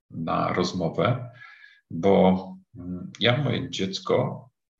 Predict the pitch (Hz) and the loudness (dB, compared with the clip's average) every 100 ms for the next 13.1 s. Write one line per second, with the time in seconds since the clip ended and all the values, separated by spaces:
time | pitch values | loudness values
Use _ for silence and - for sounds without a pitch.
0 | _ _ _ - - - - 104 113 95 | _ _ _ -10 -10 -6 -2 0 0 0
1 | 95 - 98 95 90 92 90 82 80 - | 0 0 -2 0 -2 -2 -4 -4 -6 -6
2 | - - - _ _ _ _ _ - 151 | -6 -8 -10 _ _ _ _ _ 0 2
3 | 151 - 131 - - - - - _ _ | 2 0 -2 -6 -8 -10 -14 -18 _ _
4 | _ - - - - - _ _ _ _ | _ -14 -12 -12 -16 -18 _ _ _ _
5 | - 107 117 127 135 127 - 117 117 104 | 0 4 6 8 6 4 2 0 0 0
6 | 107 98 98 95 92 95 95 95 95 - | -4 -2 0 0 2 2 2 2 0 0
7 | 92 92 95 95 - _ _ - 82 80 | 2 2 2 -2 -12 _ _ -18 -14 -12
8 | - 80 80 78 - _ _ 85 82 82 | -10 -10 -12 -12 -16 _ _ -14 -12 -14
9 | 90 92 90 92 92 - 95 92 90 87 | -14 -12 -8 -6 -4 -4 -4 -4 -4 -2
10 | - 80 - - 78 76 73 80 82 - | -4 -6 -8 -10 -8 -8 -8 -8 -10 -10
11 | 85 95 - - 113 104 90 85 78 - | -14 -14 -10 -8 -4 -2 -2 -2 -4 -8
12 | - - - - - 95 98 113 117 - | -12 -12 -8 -6 -4 -2 0 0 -2 -2
13 | - | -6